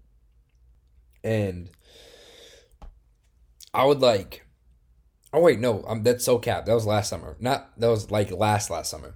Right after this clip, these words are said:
But last summer, the past summer, like, as in a couple months ago, I would, like, get home really late from being out or something,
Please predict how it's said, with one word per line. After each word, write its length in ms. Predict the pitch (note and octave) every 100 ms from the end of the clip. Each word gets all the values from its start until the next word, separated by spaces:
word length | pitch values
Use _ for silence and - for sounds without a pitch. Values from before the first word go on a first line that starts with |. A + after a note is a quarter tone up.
| -
But 260 | G#2+ -
last 320 | G#2 A#2+ D3+ -
summer, 360 | G#2 E2+ F2+ G#2+
the 120 | F#2+
past 240 | B2+ C#3
summer, 260 | G2 F2 E2+
like, 220 | F2+ F2+
as 200 | F#2+ G2+
in 320 | G2+ F#2 F#2 - _ _ _ -
a 80 | A2+
couple 180 | A#2
months 200 | A2 A#2
ago, 260 | G2 D#2+ E2 - _ _ _ _ _ _ - _ _ _ _ G2+
I 60 |
would, 140 | C3 D3
like, 220 | C3 G#2 - - - G#2
get 180 | C3 -
home 300 | A2 A#2+ C#3
really 160 | D3
late 260 | D3 D#3+ D#3+
from 200 | C3 G2+
being 260 | G2 A2
out 320 | F#2+ G#2+ B2+ -
or 100 | C3+
something, 460 | E3+ D#3 E3+ F3